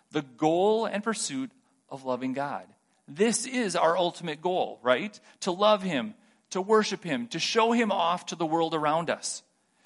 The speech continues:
So we become intentional about living life his way. We don't just sit there like a spineless sponge, just,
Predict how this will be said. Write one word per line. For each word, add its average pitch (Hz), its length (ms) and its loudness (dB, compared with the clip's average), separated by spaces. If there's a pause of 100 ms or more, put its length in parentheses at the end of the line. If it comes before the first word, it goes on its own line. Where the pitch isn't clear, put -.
(120)
So - 160 -4
we 220 140 2
become 208 420 0
intentional 190 1120 -4 (180)
about 143 400 2
living 147 420 -4 (120)
life 117 380 -2
his 123 200 -8
way. 107 380 -6 (1120)
We 165 100 -2
don't 185 320 4
just - 380 -4 (540)
sit - 340 -2
there 185 260 4
like 160 340 2 (920)
a - 80 -8
spineless 165 680 -4
sponge, 131 760 -4 (240)
just, - 260 -10